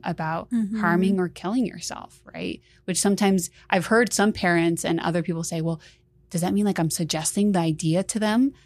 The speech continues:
Speaker 1: That's not the first
Speaker 2: <laughs>
Speaker 1: time or the last time they're gonna hear
Speaker 2: No.
Speaker 1: that. So definitely not suggesting.
Speaker 2: Mm-hmm. And that, that makes me think that I should probably, we should probably talk about this too,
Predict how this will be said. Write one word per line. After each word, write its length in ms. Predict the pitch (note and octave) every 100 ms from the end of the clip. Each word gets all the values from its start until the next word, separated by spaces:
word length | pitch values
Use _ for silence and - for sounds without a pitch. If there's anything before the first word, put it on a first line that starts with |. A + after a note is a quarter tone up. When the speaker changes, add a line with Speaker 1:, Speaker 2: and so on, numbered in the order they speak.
| _ - - _ _ _ F3 - -
Speaker 1:
That's 300 | A3+ D#4+ -
not 220 | - -
the 100 | E4+
first 460 | D#4+ A#3 B3+ D4+ D#4
Speaker 2:
<laughs> 100 | A#3
Speaker 1:
time 260 | A#3 A#3
or 80 | G#3+
the 120 | G3+
last 320 | G3 G#3 E4+
time 160 | B3+ G3
they're 120 | F#3+
gonna 380 | F#3 F3+ F3 E3+
hear 140 | F#3+
Speaker 2:
No. 80 | F3+
Speaker 1:
that. 320 | E3 D#3 -
So 220 | - F3 E3
definitely 440 | F#3 F#3+ A3 G#3+
not 220 | F3+ -
suggesting. 560 | - E3 - - - G#3+ G#3 G#3+
Speaker 2:
Mm-hmm. 80 | - - -
And 180 | C4 C#4+
that, 300 | D4 E4 - B3
that 320 | A3+ C4 C4 - _ _ _ _ _ -
makes 460 | B3+ B3 B3 - -
me 460 | B3 A#3 A3 G#3+
think 320 | - B3+ A#3 -
that 140 | - -
I 120 | A3+ A#3
should 200 | A3+ -
probably, 540 | A3 G#3+ G3+ G#3+ A3
we 180 | G#3+ G#3
should 200 | - G#3+
probably 300 | A3 G#3 G#3
talk 240 | A3 G#3
about 240 | G#3 G#3 G3
this 260 | B3 -
too, 440 | - - D#4+ C#4